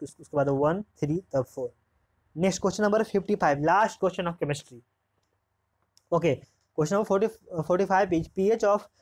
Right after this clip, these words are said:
uh, ten to power minus ten M N A O H, sodium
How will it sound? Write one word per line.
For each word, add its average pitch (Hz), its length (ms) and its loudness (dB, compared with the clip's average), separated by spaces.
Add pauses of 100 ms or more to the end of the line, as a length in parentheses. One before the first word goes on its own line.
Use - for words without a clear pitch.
(380)
uh, 151 100 2 (680)
ten 214 200 2
to 240 80 0
power 208 340 4
minus 196 380 0
ten 226 260 2
M 190 380 -2
N 196 240 0
A 208 100 2
O 165 120 4
H, 143 100 0
sodium 190 480 0